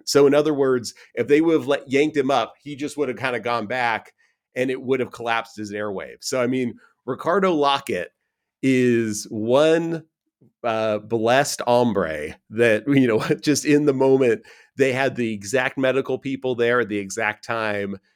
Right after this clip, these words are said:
And obviously it was his last football game, but, you know, he was able to make a full recovery and, and, you know, he's, he can walk and talk and, you know, do all the things. So anyway, very, I'm sorry, very, very, very random story, but you, you, you made me think of Ricardo,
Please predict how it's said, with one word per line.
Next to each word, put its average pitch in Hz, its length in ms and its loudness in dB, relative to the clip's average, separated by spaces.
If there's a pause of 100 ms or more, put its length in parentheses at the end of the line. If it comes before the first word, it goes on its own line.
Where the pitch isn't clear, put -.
(220)
And 113 540 0
obviously 120 420 -2
it 107 40 -2
was 104 140 -6
his 101 140 -12
last 104 240 -2
football 185 280 -4
game, 101 300 -4
but, 101 300 -4
you 123 120 -2
know, 101 120 -2
he 120 160 -2
was 107 180 -4
able 107 240 0
to 98 60 -6
make 101 180 -2
a 98 60 -6
full 107 260 2
recovery 107 640 0
and, 92 360 -2
and, 98 260 -2
you 107 80 -4
know, 90 120 -2
he's, 101 280 -8 (240)
he 123 120 -2
can 113 220 2
walk 104 360 0
and 95 140 -2
talk 92 400 -4
and, 87 280 -2
you 110 120 -6
know, 82 280 -8
do 104 180 -4
all 98 120 -2
the 95 120 -8
things. 85 400 -8
So 90 240 -4 (280)
anyway, 123 300 4
very, 170 300 4
I'm 135 120 2
sorry, 90 240 0
very, 147 320 0 (100)
very, 139 260 2
very 113 300 0
random 110 600 -2
story, 135 520 2 (420)
but 135 160 4
you, 127 180 2
you, 117 280 -2
you 123 100 0
made 127 220 4
me 123 80 0
think 123 200 -2
of 98 80 -6
Ricardo, 113 480 2